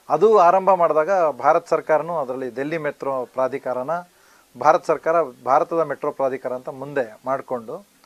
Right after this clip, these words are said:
ದೆಹಲಿನೆಲ್ಲ ಏನ್ ಮೆಟ್ರೋ ಆಯ್ತು, ಅದನ್ನ ಬೇರೆ ಬೇರೆ ನಗರಗಳಲ್ಲಿ ಮಾಡಿದ್ರೆ ಆ, ಆ ಪರಿಣಿತಿನ ಸಾಗಿಸ್ಬೋದು ಇವ್ರುಗಳಿಗೆ, ಅಂದ್ರೆ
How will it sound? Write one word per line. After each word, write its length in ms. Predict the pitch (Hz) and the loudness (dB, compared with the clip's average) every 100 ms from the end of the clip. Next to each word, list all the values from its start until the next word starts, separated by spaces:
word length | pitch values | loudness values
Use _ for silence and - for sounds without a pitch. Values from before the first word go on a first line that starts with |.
| _ _ _ 139 | _ _ _ 4
ದೆಹಲಿನೆಲ್ಲ 400 | 185 233 220 196 | 6 6 6 6
ಏನ್ 360 | 165 160 175 | 6 2 0
ಮೆಟ್ರೋ 300 | 151 143 165 | -2 2 4
ಆಯ್ತು, 560 | 139 127 131 180 226 _ _ _ 156 | 4 2 -6 -10 -12 _ _ _ -2
ಅದನ್ನ 260 | 165 220 | 0 0
ಬೇರೆ 240 | 160 185 220 | 2 2 4
ಬೇರೆ 200 | 220 196 | 2 2
ನಗರಗಳಲ್ಲಿ 640 | 170 180 175 170 170 170 | 2 2 4 2 2 0
ಮಾಡಿದ್ರೆ 540 | 151 147 135 151 156 | -2 -2 0 2 2
ಆ, 200 | 123 127 | 0 -4
ಆ 360 | 131 120 131 165 | -4 -2 2 4
ಪರಿಣಿತಿನ 560 | 175 170 196 190 202 202 156 - _ _ _ - | 4 2 0 -4 -4 -4 -4 -10 _ _ _ 0
ಸಾಗಿಸ್ಬೋದು 640 | 151 175 180 135 143 139 | 2 2 0 -4 -4 -4
ಇವ್ರುಗಳಿಗೆ, 420 | 139 135 131 123 | -4 -4 -6 -6
ಅಂದ್ರೆ 320 | 143 139 123 | -8 -10 -12